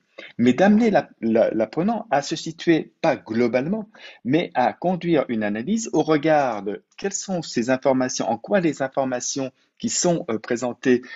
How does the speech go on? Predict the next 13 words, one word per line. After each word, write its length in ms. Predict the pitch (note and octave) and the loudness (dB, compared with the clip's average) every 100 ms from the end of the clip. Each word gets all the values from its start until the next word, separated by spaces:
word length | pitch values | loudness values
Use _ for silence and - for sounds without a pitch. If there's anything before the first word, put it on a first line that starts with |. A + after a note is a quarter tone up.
| - - | -10 -2
me 260 | G#2+ - - | 0 0 -4
renseignent 400 | A#2 D#3 D#3+ C3 | -2 0 0 2
sur 100 | A#2 | 2
le 100 | G2+ | 0
processus 640 | - G2+ G#2 - A2 - - | -4 -6 -6 -4 -4 -4 0
et 220 | D3 - | 0 2
en 140 | C3+ - | -2 -2
quoi 380 | - A3 G3 - _ _ | -2 0 0 -4 _ _
les 200 | A2 A2 | -6 -2
informations 640 | A2 B2 A2+ A2+ A2+ C#3 C3 | 0 0 0 -2 -4 -6 -6
qui 140 | - | -8
sont 140 | A2 G2 | -8 -4
présentées 540 | G#2 F#2+ G2+ - | -4 -2 -2 0